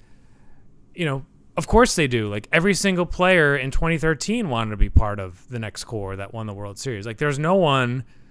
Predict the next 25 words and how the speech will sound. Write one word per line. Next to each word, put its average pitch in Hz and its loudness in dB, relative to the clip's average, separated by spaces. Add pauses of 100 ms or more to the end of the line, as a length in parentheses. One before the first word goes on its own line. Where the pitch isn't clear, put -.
(340)
granted, 175 2
some 175 0
players 147 2
may 127 -2
not 117 -4
sign 117 -4
contract 151 0
extensions, 143 -2
some 110 -2
players 107 2
have 104 -8
different 101 -10 (280)
priorities, 160 2
but, 123 0
like, 123 -2 (560)
no 180 2
one 214 4
ha-, 160 4
has 143 2
ever 147 2
come 131 -4
out 117 0
and 113 -4
been 120 -4
like, 107 -6